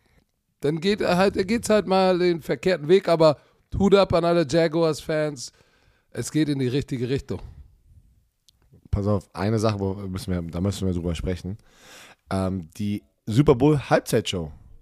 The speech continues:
Speaker 2: Sie heißt ja nicht mehr die Pepsi Halbzeitshow, sondern die Apple Music Halbzeitshow. Die haben die Rechte bekommen.
Speaker 1: Richtig.
Speaker 2: Und, äh, die Künstlerin, die auftreten wird, ist Rihanna.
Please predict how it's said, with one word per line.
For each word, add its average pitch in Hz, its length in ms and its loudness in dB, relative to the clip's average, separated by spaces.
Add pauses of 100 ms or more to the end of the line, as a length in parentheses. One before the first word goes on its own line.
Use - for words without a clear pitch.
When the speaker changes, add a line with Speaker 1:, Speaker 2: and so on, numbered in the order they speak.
(400)
Speaker 2:
Sie 98 220 -4
heißt 127 280 0
ja 123 80 2
nicht 147 200 -2
mehr 147 120 2
die 127 160 -4
Pepsi - 380 -2
Halbzeitshow, 107 640 -2
sondern 113 300 -2
die 107 240 -6
Apple 131 260 0
Music 120 600 0
Halbzeitshow. 82 640 -8 (240)
Die 85 80 -6
haben 95 140 -4
die 104 80 -2
Rechte 120 260 -2
bekommen. 90 380 -6 (160)
Speaker 1:
Richtig. 131 340 4 (800)
Speaker 2:
Und, 104 580 2
äh, 101 500 -2 (300)
die 110 80 -10
Künstlerin, 123 720 -2 (600)
die 90 120 -4
auftreten 98 400 -8
wird, 113 260 -6 (160)
ist 101 280 -4 (100)
Rihanna. 82 560 -2